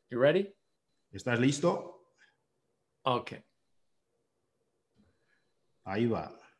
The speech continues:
Speaker 1: So, These are moves from Nine Week Control Freak.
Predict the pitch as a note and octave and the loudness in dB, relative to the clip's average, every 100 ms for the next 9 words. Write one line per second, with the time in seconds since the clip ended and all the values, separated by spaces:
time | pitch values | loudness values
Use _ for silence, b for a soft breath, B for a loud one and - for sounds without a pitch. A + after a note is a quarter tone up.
0 | _ - - F#3 A2+ - - _ _ _ | _ -2 4 6 4 -2 -18 _ _ _
1 | _ _ _ _ C3+ G#3+ G#3 A3+ G3 G3 | _ _ _ _ 4 6 8 8 8 8
2 | F#3 F3 D#3 - - - E3 E3 D#3+ D#3+ | 8 6 0 -10 -4 0 4 6 6 4
3 | D3+ C3 C#3+ B2+ C#3 B2 - G#2 - | 2 0 -2 2 2 2 -2 -10 -12